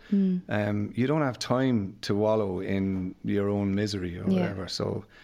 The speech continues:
Speaker 2: yeah, it's, it's definitely distraction is, is, uh, a really, really good way of, of
Speaker 1: Mm.
Speaker 2: dealing with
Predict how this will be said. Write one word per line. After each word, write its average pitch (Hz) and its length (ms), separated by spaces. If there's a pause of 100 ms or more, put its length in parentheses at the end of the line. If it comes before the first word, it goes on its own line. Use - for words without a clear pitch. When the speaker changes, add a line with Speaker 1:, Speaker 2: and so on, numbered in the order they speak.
(340)
Speaker 2:
yeah, 120 200
it's, 110 220
it's 107 300
definitely 110 440
distraction 110 760
is, 98 280
is, 95 460 (480)
uh, 98 240 (460)
a 98 100
really, 104 380
really 101 240
good 98 240
way 98 260
of, 87 140 (180)
of 101 100
Speaker 1:
Mm. 95 120
Speaker 2:
dealing 98 340
with 92 180